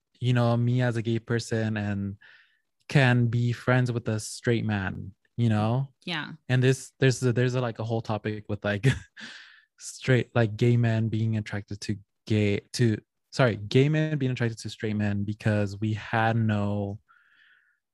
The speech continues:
Speaker 1: like, father to show us that difference, you know,
Speaker 2: Yeah.
Speaker 1: that, like,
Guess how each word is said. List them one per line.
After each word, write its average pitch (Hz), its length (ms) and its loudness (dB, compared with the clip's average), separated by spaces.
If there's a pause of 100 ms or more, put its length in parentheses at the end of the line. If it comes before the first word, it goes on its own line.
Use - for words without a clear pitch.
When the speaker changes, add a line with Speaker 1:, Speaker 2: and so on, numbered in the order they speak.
Speaker 1:
like, 107 340 0
father 123 520 4
to 113 200 -4
show 113 300 0
us 107 520 -4 (160)
that 107 420 0 (760)
difference, 107 640 2
you 107 100 0
know, 110 240 2
Speaker 2:
Yeah. 110 180 4
Speaker 1:
that, 113 60 -2
like, 104 380 -2